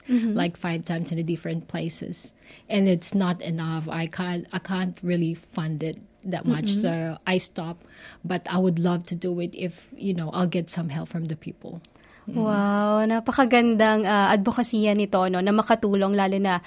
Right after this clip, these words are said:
Speaker 1: as you mentioned, ano, ang dami-daming nagugutom sa buong mundo.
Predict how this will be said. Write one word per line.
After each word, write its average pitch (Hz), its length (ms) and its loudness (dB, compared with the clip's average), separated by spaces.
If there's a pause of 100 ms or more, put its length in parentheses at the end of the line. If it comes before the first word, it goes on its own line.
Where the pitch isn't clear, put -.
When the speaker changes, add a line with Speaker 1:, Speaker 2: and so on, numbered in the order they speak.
(160)
Speaker 1:
as 196 240 0
you 214 80 6
mentioned, 190 480 2
ano, 180 160 -2
ang 185 160 -2
dami-daming 196 960 2
nagugutom 208 720 4 (240)
sa 190 560 4
buong 220 400 4
mundo. 190 600 2